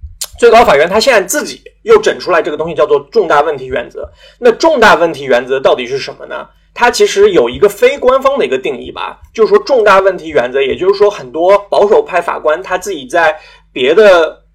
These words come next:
就是访谈里也好，或者说在接受采访的时候，对于重大问题原则做出的一个定义，issue of vast economic and political significance，也就是说会对经济以及政治所产生非常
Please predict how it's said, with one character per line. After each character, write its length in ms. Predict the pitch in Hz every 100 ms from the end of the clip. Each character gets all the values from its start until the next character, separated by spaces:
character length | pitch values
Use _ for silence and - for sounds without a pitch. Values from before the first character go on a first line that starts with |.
| _
就 100 | 170
是 360 | 165 160 156 -
访 240 | - 143 135
谈 240 | 147 180
里 140 | 196
也 180 | 127 -
好， 220 | - -
或 180 | - 165
者 60 | 143
说 160 | 165
在 240 | 165 165 151
接 200 | 151 190
受 120 | 196
采 180 | 170 147
访 140 | 170 135
的 80 |
时 80 | 131
候， 120 | 156 165 - - _ _ _ _
对 200 | - 285
于 140 | 156 139
重 140 | 202
大 120 | 156
问 160 | 143 151
题 100 | 143
原 220 | 139 123
则 140 | 131 131
做 180 | 180
出 140 | - 165
的 60 |
一 40 | 151
个 80 | 160
定 220 | 226 160
义， 200 | 135 - - _ _ _ _
issue 440 | 208 247 - 160
of 320 | - 151 147 131
vast 380 | 160 175 -
economic 520 | - 151 165 151 135 127
and 160 | 147 135
political 420 | - 147 151 147 139
significance， 800 | - - 147 151 - - - - _ -
也 100 | 143
就 100 | 147
是 80 | 208
说 240 | 208 214 220
会 220 | 262 196
对 320 | - 214 165
经 260 | - 220 240
济 220 | 214 165
以 160 | 127
及 400 | 113 - 147 180 - _ _
政 240 | 175 175
治 160 | 160 147
所 260 | - 147
产 260 | 147 - -
生 180 | - 190
非 260 | - 277 311
常 200 | -